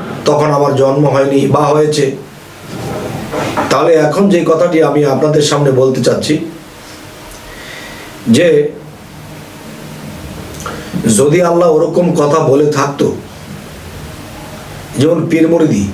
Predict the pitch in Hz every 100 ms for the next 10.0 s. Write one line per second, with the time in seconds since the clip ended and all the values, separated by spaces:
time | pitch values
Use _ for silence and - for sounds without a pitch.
0 | - 117 156 170 170 - 165 165 170 185
1 | 147 143 - - 156 180 196 190 - -
2 | - - 120 143 135 - 151 180 180 160
3 | 151 147 147 156 151 139 180 - - -
4 | - - - - 131 147 143 151 151 165
5 | 170 - 92 - - - - - - -
6 | - - - - - - - - - -
7 | 139 156 139 120 127 135 196 190 - -
8 | - - - - - - - - 76 73
9 | - - - - - 131 170 202 202